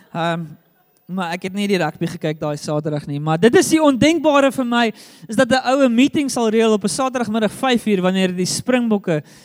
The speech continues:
'n rugbywedstryd speel. Okay, as jy wil, my wil nooi vir 'n meeting, met liefde, maar net nie op 'n Saterdagmiddag vyf uur as die rugby Springbokke speel nie, want ek is een van daai ouens wat passievol die Bokke ondersteun.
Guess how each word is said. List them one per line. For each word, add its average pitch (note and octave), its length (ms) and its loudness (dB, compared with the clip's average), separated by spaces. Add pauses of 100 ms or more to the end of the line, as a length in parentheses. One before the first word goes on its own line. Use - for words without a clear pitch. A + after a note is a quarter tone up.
(180)
'n F#3+ 120 2
rugbywedstryd F#3+ 720 2
speel. C3 400 -6 (140)
Okay, E3 240 -2
as D#3 100 -4
jy A#3 100 2
wil, B3 140 4
my B3+ 180 4
wil B3+ 240 4
nooi C4+ 300 2
vir C#4 160 0
'n C4 100 2
meeting, C4 420 0 (840)
met A3 320 0
liefde, A3+ 380 2
maar G3 140 0
net G#3+ 160 0
nie B3 80 0
op A3+ 80 -2
'n A3+ 60 0
Saterdagmiddag F#3 720 -2
vyf F3 420 0
uur D#3+ 160 0
as D3 100 -8
die E3 100 -8
rugby D3 460 -4 (240)
Springbokke E3 440 -6
speel D#3+ 260 -6
nie, D#3+ 100 -6
want D#3+ 120 -8
ek F3+ 160 -6
is E3 120 -14
een F3 100 0
van E3+ 120 -2
daai D#3+ 160 -4
ouens E3 240 -10
wat D#3+ 160 -8
passievol F3 580 -6
die E3+ 100 -8
Bokke D#3 300 -6
ondersteun. F#3+ 680 2